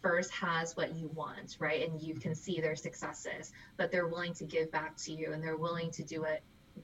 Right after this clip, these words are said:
Speaker 1: They're willing to give you everything that they can for you to become successful, and there's no holding back. And there has a lot to be,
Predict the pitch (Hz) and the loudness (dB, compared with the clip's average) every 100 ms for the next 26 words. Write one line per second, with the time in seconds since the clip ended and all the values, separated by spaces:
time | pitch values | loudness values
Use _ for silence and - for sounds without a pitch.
0 | - - - 190 180 220 214 190 170 165 | -18 -4 4 4 6 4 4 2 0 2
1 | 160 156 160 165 151 151 151 - 156 160 | 2 2 2 0 -4 -4 -4 -2 0 0
2 | - 151 160 156 - 143 156 147 - - | -2 -2 -2 -4 -6 -6 -6 -8 -12 -6
3 | 156 160 - - 151 151 156 170 160 160 | -6 -4 -6 -6 -4 -4 -2 -2 -2 -2
4 | 151 156 160 - - 156 160 156 160 156 | -6 -4 -4 -4 -2 -2 -2 -2 -2 -2
5 | 156 147 | -2 -10